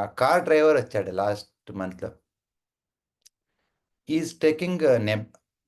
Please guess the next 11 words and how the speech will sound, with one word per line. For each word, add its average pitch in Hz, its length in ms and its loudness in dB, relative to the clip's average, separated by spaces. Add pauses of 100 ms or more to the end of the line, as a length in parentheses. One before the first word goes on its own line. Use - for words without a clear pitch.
that 110 240 -2
is 123 160 0
asthma 131 320 -2 (100)
patient. 92 360 -10 (680)
Inhaler 202 420 6 (160)
costly 131 480 2
అని 98 160 -6 (480)
నెబులైజేషన్ 175 640 2
పెట్టుకుంటాడు 92 540 -6 (1120)
డ్రైవర్. 117 340 6 (1300)
ఎక్కడ 143 240 0